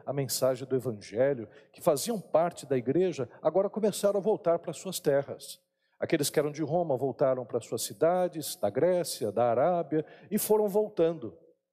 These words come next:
E a igreja de Jerusalém, ela foi decrescendo, foi diminuindo. Também nessa igreja de Jerusalém,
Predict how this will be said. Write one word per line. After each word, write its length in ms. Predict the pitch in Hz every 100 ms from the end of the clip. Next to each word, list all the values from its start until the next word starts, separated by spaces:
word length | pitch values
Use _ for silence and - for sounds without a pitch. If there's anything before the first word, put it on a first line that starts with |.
| _ _ _ _ _ -
E 100 | 247
a 60 |
igreja 400 | 240 180 180 151
de 140 | 135 143
Jerusalém, 520 | 160 160 160 165 196
ela 160 | 208
foi 300 | 185 - 185
decrescendo, 880 | 196 185 - 190 - 156 143 117 92 _ _ _ _ _
foi 140 | 135
diminuindo. 600 | 123 131 143 151 165 123 - _ _ _ _ _ _ _ _ _ _ _ _ _ -
Também 400 | 233 185 277 208
nessa 240 | 160 165
igreja 340 | 131 151 147
de 120 | 135 110
Jerusalém, 680 | 123 131 123 123 208 147